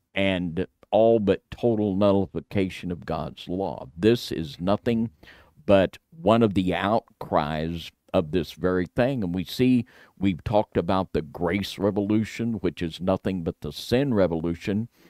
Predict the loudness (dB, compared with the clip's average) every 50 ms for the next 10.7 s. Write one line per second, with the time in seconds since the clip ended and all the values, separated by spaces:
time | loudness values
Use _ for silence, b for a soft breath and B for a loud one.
0 | B B B B B B -6 -2 0 2 2 2 0 -4 _ -6 -2 0 2 2
1 | 2 0 0 -2 -4 -6 -8 -2 2 4 4 4 4 2 -2 -2 -2 -2 0 0
2 | 0 0 0 0 0 0 0 0 0 0 -2 -2 -4 -6 -2 0 2 2 2 2
3 | 0 -4 -2 2 4 4 4 2 0 -2 0 0 0 0 -2 -2 -2 -2 0 -2
4 | -2 -2 -2 -4 -6 -6 -4 0 0 2 2 0 -6 -8 -6 -4 -2 -2 -2 -4
5 | -6 -10 -10 -10 -8 -6 -4 -4 -4 -4 -4 -4 -4 -2 -2 -2 -2 -4 -6 -10
6 | -14 -8 -2 0 0 0 0 -2 -6 -14 -16 -16 -18 B B B B B B B
7 | B 0 2 2 2 0 -6 -8 -2 2 4 4 4 4 0 -4 -4 0 0 0
8 | 2 0 -2 -2 0 0 0 0 0 -4 -8 -8 -10 -12 -12 -12 -14 _ _ _
9 | _ _ _ _ -6 -4 -4 -2 -2 -2 -4 -4 -6 -6 -4 0 0 0 0 0
10 | -4 -6 b b b b b b -4 -2 0 0 0